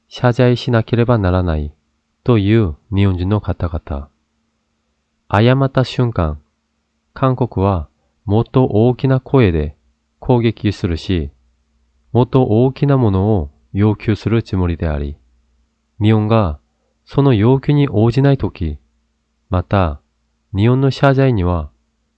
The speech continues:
真の心がないとし、また、被害者コスプレを始めます。韓国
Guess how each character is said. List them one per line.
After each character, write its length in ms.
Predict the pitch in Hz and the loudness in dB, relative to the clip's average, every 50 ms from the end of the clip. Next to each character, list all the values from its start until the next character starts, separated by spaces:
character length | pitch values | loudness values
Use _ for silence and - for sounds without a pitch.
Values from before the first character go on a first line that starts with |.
| _ _ _ _ _ | _ _ _ _ _
真 280 | - - - 151 151 | -10 -4 -2 0 2
の 120 | 147 147 143 | 2 2 0
心 420 | - - 143 - - 127 120 113 | 0 -4 -6 -2 0 2 2 2
が 120 | 107 117 110 | 2 0 0
な 160 | 92 92 98 | 0 0 0
い 80 | 110 110 | -2 -2
と 160 | - - 90 | -4 -6 -8
し、 320 | 82 - - 78 69 71 - _ _ _ _ _ _ _ _ _ _ _ _ _ _ _ _ _ _ | -8 -8 -10 -10 -10 -10 -12 _ _ _ _ _ _ _ _ _ _ _ _ _ _ _ _ _ _
ま 160 | 104 101 101 | -4 -2 -2
た、 440 | - - 117 113 104 85 78 73 - _ _ _ _ _ _ _ | -2 0 0 0 0 -2 -4 -8 -14 _ _ _ _ _ _ _
被 200 | - - 139 123 | -10 -6 -4 0
害 220 | 139 131 127 123 | 2 2 2 0
者 180 | - - 135 127 | -2 -4 -6 -6
コ 200 | - - 143 127 | -4 -4 -6 -6
ス 120 | - - | -6 -6
プ 120 | - - | -4 -2
レ 120 | 107 101 101 | 0 0 0
を 100 | 113 113 | 0 -2
始 280 | - - 92 - - | -2 -4 -6 -4 -4
め 120 | 87 85 80 | -4 -4 -4
ま 160 | 76 78 78 | -4 -6 -8
す。 320 | - - - - - _ _ _ _ _ _ _ _ _ _ _ _ _ _ _ _ _ _ _ _ _ _ _ _ _ _ _ | -8 -12 -18 -20 -20 _ _ _ _ _ _ _ _ _ _ _ _ _ _ _ _ _ _ _ _ _ _ _ _ _ _ _
韓 240 | - - 156 156 156 | -6 -2 -2 -2 -2
国 160 | - 147 131 | -2 -6 -8